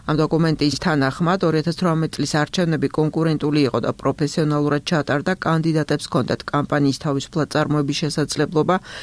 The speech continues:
ძირითადი თავისუფლებები საერთო ჯამში დაცული იყო და ამ მომრჩევლებს ჰქონდათ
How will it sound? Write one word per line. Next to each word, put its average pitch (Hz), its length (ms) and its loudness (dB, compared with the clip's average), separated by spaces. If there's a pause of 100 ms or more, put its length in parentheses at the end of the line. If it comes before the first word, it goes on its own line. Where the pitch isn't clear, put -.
(160)
ძირითადი 175 580 2
თავისუფლებები 147 680 0
საერთო 143 420 0
ჯამში 127 380 -2
დაცული 156 480 0
იყო 170 180 0
და 190 100 2
ამ 180 160 4
მომრჩევლებს 165 560 0
ჰქონდათ 156 340 0